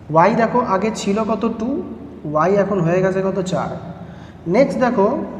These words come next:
এক্সটাকে দেখো বাড়িয়ে তিন করে দিয়েছি, ওয়াইয়ের ভ্যালু দেখো বেড়ে ছয় হয়ে গেছে। আচ্ছা,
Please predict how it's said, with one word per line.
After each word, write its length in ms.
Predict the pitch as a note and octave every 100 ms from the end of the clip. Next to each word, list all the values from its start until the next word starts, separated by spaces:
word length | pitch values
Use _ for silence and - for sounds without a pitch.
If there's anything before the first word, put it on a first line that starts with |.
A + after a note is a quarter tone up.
| -
এক্সটাকে 380 | F#3 G#3 - A#3
দেখো 240 | A#3 A3+ A#3+
বাড়িয়ে 320 | F#3+ G3+ A3 A3
তিন 180 | A3+ A3
করে 180 | G3+
দিয়েছি, 440 | F3 D#3+ D#3+ G3+ D4 - - - - - - - - D3+
ওয়াইয়ের 280 | D#3+ F#3+ G#3+
ভ্যালু 180 | G3+
দেখো 300 | G3 F#3+ B3+ -
বেড়ে 200 | E3+ F3 F3
ছয় 280 | F3 E3
হয়ে 180 | D#3 C#3+
গেছে। 240 | B2 A#2+ - - - - - - - - - - - -
আচ্ছা, 320 | D3+ - -